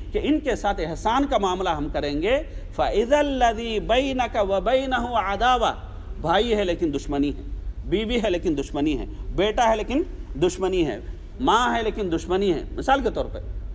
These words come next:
हो सकती है। तो अल्लाह फरमाते, "फ़इज़ल्लज़ी बैनक व बैनहु अदावा",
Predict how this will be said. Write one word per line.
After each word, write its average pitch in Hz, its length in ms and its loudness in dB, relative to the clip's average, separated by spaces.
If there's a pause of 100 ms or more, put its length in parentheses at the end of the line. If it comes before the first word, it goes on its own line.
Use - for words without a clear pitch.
(140)
हो 403 60 0
सकती - 300 -2
है। 104 100 -2 (560)
तो 170 80 2
अल्लाह 214 260 2
फरमाते, 208 480 0
"फ़इज़ल्लज़ी 240 840 2
बैनक 277 480 2
व 262 180 4
बैनहु 277 420 0
अदावा", 247 540 2